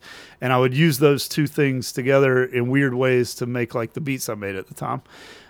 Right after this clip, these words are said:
because it was all I had and I had to think outside the box. So I think, like,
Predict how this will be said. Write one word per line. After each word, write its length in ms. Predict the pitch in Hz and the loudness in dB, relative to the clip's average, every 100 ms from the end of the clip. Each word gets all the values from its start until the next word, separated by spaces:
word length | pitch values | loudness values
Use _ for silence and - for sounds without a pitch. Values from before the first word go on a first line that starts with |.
| _ _ _ | _ _ _
because 300 | 123 - 135 | -4 4 4
it 60 | 131 | 4
was 120 | 123 | 4
all 140 | 127 123 | 6 6
I 80 | 113 | 4
had 380 | 151 143 131 | 6 6 4
and 140 | 123 120 | 2 0
I 80 | 120 | 2
had 160 | 123 | 0
to 40 | 117 | 0
think 220 | 127 120 | -4 -2
outside 320 | 117 - 110 | -4 -4 -6
the 60 | 110 | -4
box. 400 | 123 107 110 - | -4 -4 -6 -6
So 180 | 131 | -2
I 40 | 120 | -2
think, 200 | 143 127 | -2 0
like, 320 | 135 123 113 | 2 2 -2